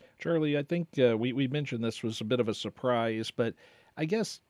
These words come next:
really maybe not so much because this seemed, and, and we've been watching this for weeks now, a-, as winter creeping closer, that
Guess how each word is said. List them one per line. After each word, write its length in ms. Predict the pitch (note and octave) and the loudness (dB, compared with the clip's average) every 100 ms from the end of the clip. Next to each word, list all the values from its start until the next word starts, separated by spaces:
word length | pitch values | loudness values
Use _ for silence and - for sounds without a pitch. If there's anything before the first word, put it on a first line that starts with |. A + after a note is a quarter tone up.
| - | -12
really 460 | E3+ E3+ G3 D#3 | -2 2 6 6
maybe 320 | C3+ D#3 D#3+ B2+ | 4 2 2 0
not 300 | C3+ C#3 - | -2 -6 -4
so 180 | C3 | -4
much 320 | A#2 A#2 G2 - | -2 -2 -4 -4
because 380 | A2+ B2+ - - | 0 -2 -2 -10
this 300 | C#3+ A3 C4 | 2 2 2
seemed, 460 | - - D#3 D#3 | -4 -2 0 2
and, 100 | C3+ | 2
and 220 | C3+ C#3 D#3 | 2 2 2
we've 120 | A3 | 4
been 140 | D#3 | 2
watching 460 | B2+ C3 C#3+ B2 G#2 | 4 2 0 -2 -2
this 200 | F#2+ F2+ | -2 -4
for 220 | - F#2+ | -4 -4
weeks 420 | F#2+ B2+ B2 - | -2 -2 -4 -6
now, 300 | A2 F#2 F2+ - - - _ B2 | -6 -4 -6 -8 -18 -20 _ -8
a-, 40 | |
as 380 | A2 B2 A#2 A2 | -6 -2 -2 -2
winter 540 | A2 C#3 C3+ C3 B2 | 0 2 4 2 0
creeping 440 | - C#3+ B2+ A#2+ A#2 | -2 -2 -2 -2 -4
closer, 680 | - C#3 C#3 - B2 A#2+ A2 | -2 0 0 0 2 2 0
that 220 | A2 | -2